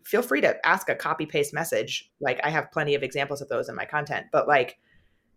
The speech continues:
you're just asking something that's a little bit more dynamic to try to start a more dynamic conversation. And if that person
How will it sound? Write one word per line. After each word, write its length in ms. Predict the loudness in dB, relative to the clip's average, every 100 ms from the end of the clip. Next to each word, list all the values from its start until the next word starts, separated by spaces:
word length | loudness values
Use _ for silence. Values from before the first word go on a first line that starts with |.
| _ _
you're 160 | 2 4
just 160 | 4 0
asking 380 | 0 0 0 -2
something 260 | 0 0 0
that's 140 | 2
a 60 | 2
little 340 | 2 2 4
bit 160 | 2 2
more 240 | 2 2
dynamic 640 | 2 0 -2 0 0 -2 _
to 100 | -6
try 220 | -2 2 4
to 80 |
start 400 | 2 2 4 4 2
a 80 | 0
more 180 | 2 2
dynamic 420 | 0 0 -4 -4
conversation. 720 | -4 -2 0 0 0 -4 -4
And 140 | -2
if 100 | 0
that 220 | 2 0
person 400 | 4 4 4 0